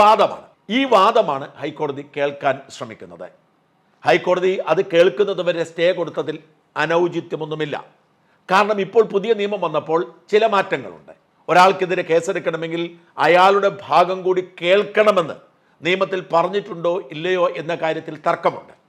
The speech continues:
ചില കാര്യങ്ങളിൽ അങ്ങനെ പറഞ്ഞിട്ടുണ്ട്. ഉദാഹരണത്തിന്, ഡിഫമേഷൻ കേസ് അല്ലെങ്കിൽ മാനനഷ്ട കേസ് കൊടുക്കാൻ നേരത്തെ ഒരാൾക്ക് കൂടി മജിസ്ട്രേറ്റ് കോടതിയിൽ ഒരു പെറ്റീഷൻ ഇടാം, ഒരു സ്വകാര്യ പെറ്റീഷൻ ഇടാം.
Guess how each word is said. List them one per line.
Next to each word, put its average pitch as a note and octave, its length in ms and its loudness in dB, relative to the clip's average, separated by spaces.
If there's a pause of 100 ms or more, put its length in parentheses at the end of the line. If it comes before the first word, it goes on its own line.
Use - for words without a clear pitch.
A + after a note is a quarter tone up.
(120)
ചില A3+ 120 4 (140)
കാര്യങ്ങളിൽ E3+ 420 0 (140)
അങ്ങനെ D#3 260 -6
പറഞ്ഞിട്ടുണ്ട്. D3+ 500 -4 (520)
ഉദാഹരണത്തിന്, D#3+ 600 0 (640)
ഡിഫമേഷൻ G3 640 0
കേസ് D#3 220 -4
അല്ലെങ്കിൽ D#3 280 -6 (240)
മാനനഷ്ട F3+ 460 -2 (140)
കേസ് C#3+ 320 -8
കൊടുക്കാൻ C#3 340 -6 (400)
നേരത്തെ G#3+ 380 0
ഒരാൾക്ക് G3 300 0
കൂടി E3 200 -6
മജിസ്ട്രേറ്റ് F3+ 480 -8
കോടതിയിൽ D#3 340 -6
ഒരു C#3 140 -16
പെറ്റീഷൻ D3 420 -10
ഇടാം, C3 180 -4 (300)
ഒരു D3 140 -12
സ്വകാര്യ E3+ 400 2
പെറ്റീഷൻ C3+ 380 -14
ഇടാം. A2+ 160 -4